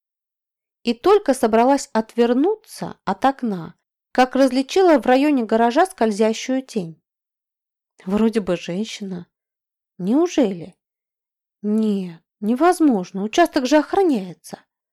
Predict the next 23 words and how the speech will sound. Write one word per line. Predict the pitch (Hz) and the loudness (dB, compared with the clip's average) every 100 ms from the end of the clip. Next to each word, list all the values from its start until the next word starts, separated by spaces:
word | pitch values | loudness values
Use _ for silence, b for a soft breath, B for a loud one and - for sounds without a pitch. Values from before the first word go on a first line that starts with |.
| _ | _
А | 165 | -6
там | - 240 240 | 0 2 4
блондиночка | 214 214 190 170 185 226 269 - 247 | 4 2 2 -2 -2 -2 -4 -2 0
никак | 220 208 - 196 214 | 2 0 0 -2 0
не | 269 | -4
производила | 226 254 233 233 240 330 311 | 0 0 2 0 0 0 0
впечатления | - 214 - 233 254 196 190 | -2 -6 -6 -4 -4 -2 -6
спецагентки. | - 190 - 226 233 220 170 - - - - _ _ _ _ _ _ | -8 -8 -2 -2 0 -2 -4 -8 -18 -18 -18 _ _ _ _ _ _
И | 190 | -2
вообще | 196 233 - 214 | 0 0 0 -2
довольно | 180 185 202 196 175 | 0 0 0 -2 -4
хиленько | - 190 240 277 - | -8 -6 -2 -2 -2
она | 208 185 | -4 -4
смотрелась. | - 202 220 208 170 156 - - _ _ _ _ _ _ _ | -8 -8 -8 -8 -10 -12 -20 -20 _ _ _ _ _ _ _
«О, | 247 247 208 165 175 - _ _ _ | 2 4 4 0 -6 -16 _ _ _
да | 196 262 349 | 0 4 4
это | 359 349 | 4 4
же | 339 | 4
Валерия!» | 370 359 240 175 165 165 - _ _ _ _ _ _ _ _ | 6 4 4 0 -6 -14 -20 _ _ _ _ _ _ _ _
Именно | 233 226 214 185 175 _ | -2 0 0 -4 -8 _
так | 269 330 _ _ _ - | -4 -4 _ _ _ -8
и | 247 | -6
было. | 175 165 165 | -6 -8 -14